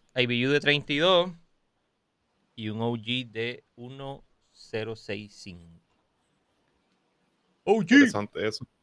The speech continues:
Speaker 1: Eh, la composición de la cerveza. Más caramel, malty, dark fruits,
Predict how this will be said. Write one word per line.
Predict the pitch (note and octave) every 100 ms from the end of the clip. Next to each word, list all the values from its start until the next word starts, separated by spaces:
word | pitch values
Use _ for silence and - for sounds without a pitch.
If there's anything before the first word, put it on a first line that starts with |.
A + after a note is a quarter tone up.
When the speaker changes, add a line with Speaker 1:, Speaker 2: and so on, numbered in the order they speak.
| _ _ _ - _ _ _ _ _ _
Speaker 1:
Eh, | B2+ C3 C3+ C3 C3 C3 C3
la | C3+
composición | B2+ B2 C3 C3 A#2+ D3 F3+ G#3 G#3 G#3
de | E3+
la | D#3+
cerveza. | E3 A2 C3+ C#4+ _ _ _ _ _ _ _ _ _ -
Más | G#2+ -
caramel, | A2+ B2 D3+ E3+
malty, | B2 A#2 D3 G#3 G#3 - _ _ _ _ _
dark | A2 G2 -
fruits, | - F3 - - _